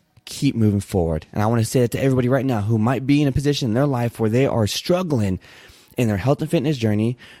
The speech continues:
nutrition, mindset, life, relationships, career, school, whatever it is. Do not stop.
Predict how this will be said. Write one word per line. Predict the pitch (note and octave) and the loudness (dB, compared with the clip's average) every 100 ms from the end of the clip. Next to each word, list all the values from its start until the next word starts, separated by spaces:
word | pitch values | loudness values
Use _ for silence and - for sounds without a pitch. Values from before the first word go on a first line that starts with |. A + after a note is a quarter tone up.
| - | -4
nutrition, | F#2+ - C#3 C#3+ - D3+ D#3 - - _ | -2 0 0 2 2 0 -2 -6 -16 _
mindset, | - A2 C3 D3+ - D#3 C#3+ - _ _ | -2 0 2 0 0 0 -2 -8 _ _
life, | - G#2+ B2 C#3+ - | -8 -4 -4 -4 -4
relationships, | A#2 B2+ C#3+ D#3+ D3+ | 0 0 0 -2 -4
career, | - G2+ A2+ D3 D#3 | -6 -2 0 2 2
school, | D3 - C3 C#3 D3+ | -2 -4 0 2 2
whatever | B2 A2+ D3+ D3+ | 2 2 2 0
it | C3+ | 0
is. | G2 A2 - _ - - _ - | -2 -4 -10 _ -20 -20 _ 2
Do | A2+ | 4
not | A2+ G#2+ G#2 - - _ _ _ _ | 4 2 -4 -10 -20 _ _ _ _
stop. | - - G2 - - | -8 -2 -2 -2 -8